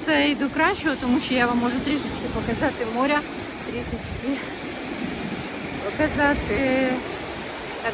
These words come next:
без людей, щоб ви порелаксували і подивилися, як, яке ж воно, то море Бібіона,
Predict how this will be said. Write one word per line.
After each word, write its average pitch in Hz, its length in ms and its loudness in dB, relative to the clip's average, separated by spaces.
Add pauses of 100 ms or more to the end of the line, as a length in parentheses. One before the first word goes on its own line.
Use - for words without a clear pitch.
без 302 220 4
людей, 285 540 4
щоб 214 120 0 (100)
ви 214 140 0
порелаксували 240 1040 4
і 269 60 0 (120)
подивилися, 208 680 0 (100)
як, 208 180 4 (580)
яке 247 420 6
ж 254 100 0
воно, 277 460 6
то 226 100 0
море 262 460 4
Бібіона, 254 640 4